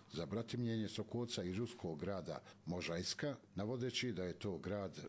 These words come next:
vojničke slave. Ruska delegacija je obećala da će učiniti sve da se proces bratimljenja Sokolca i Možajska što prije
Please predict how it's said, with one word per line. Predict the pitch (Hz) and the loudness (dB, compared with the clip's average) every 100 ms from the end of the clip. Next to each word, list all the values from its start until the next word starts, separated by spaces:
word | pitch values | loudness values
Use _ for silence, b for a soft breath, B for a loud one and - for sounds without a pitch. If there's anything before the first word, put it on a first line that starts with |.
| - | -4
vojničke | 82 87 80 73 - 78 | -2 0 0 -2 -2 -2
slave. | 71 - 101 69 - - | 0 0 0 -2 -6 -6
Ruska | - 107 - 76 | -2 -2 -2 -2
delegacija | 82 80 87 101 - 73 | -2 0 0 0 0 0
je | |
obećala | 98 113 113 117 107 | 2 0 0 2 2
da | 82 | 0
će | - 82 | 0 -2
učiniti | 73 98 82 - - | 0 0 0 -2 -2
sve | - 120 | 0 2
da | 98 | 0
se | - - | -2 -2
proces | 90 90 76 - | -2 -2 -4 -4
bratimljenja | 71 107 - 104 101 95 87 B | -2 -2 2 2 4 2 0 B
Sokolca | - 104 - 104 - 87 | -4 -2 0 0 0 0
i | 80 | 0
Možajska | 78 76 104 113 - 107 90 B B | 0 0 0 0 0 -2 -2 B B
što | - - 123 | -4 -2 -2
prije | - 90 87 80 | 0 0 0 0